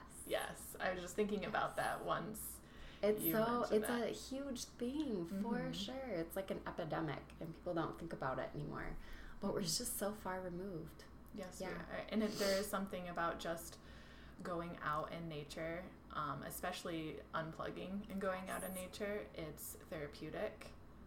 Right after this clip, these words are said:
Speaker 1: It's needed. Um, <laughs>
Speaker 2: I think most of us suffer from that in some, even, like, a small scale. You know, we just, we're just, yeah, get caught up in our own busy lives and just, like, technology.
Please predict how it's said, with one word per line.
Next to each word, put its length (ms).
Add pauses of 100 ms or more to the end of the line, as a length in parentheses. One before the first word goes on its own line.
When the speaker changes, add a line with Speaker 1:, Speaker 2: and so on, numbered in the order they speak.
(160)
Speaker 1:
It's 200
needed. 560 (440)
Um, 480 (800)
<laughs> 340
Speaker 2:
I 60
think 220
most 300
of 100
us 220 (220)
suffer 400
from 200
that 240
in 120
some, 380
even, 240 (100)
like, 160
a 60
small 340
scale. 380
You 140
know, 240
we 80
just, 560 (1300)
we're 140
just, 360 (100)
yeah, 220
get 200
caught 220
up 220
in 120
our 180
own 200
busy 300
lives 520
and 180
just, 200
like, 140
technology. 1120